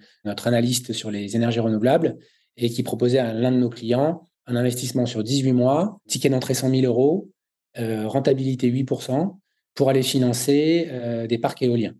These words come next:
Bon, ben là, c'est assez, c'est tangible, si tu veux. Tu vas avoir de la rentabilité, euh, t'es pas rémunéré, euh, sur de, sur du monétaire, hein, t'es, t'es,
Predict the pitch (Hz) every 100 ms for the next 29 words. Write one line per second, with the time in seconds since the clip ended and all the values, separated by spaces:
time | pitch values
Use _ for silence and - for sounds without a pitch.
0 | - 123 104 131 147 120 107 160 151 135
1 | 123 123 151 143 131 107 - 117 120 151
2 | 175 - 113 113 113 110 127 139 110 120
3 | 113 113 107 131 170 214 - _ _ _
4 | 123 107 120 113 135 127 127 123 131 135
5 | 113 110 - 107 107 107 104 101 101 98
6 | - 110 110 113 110 180 185 196 131 -
7 | -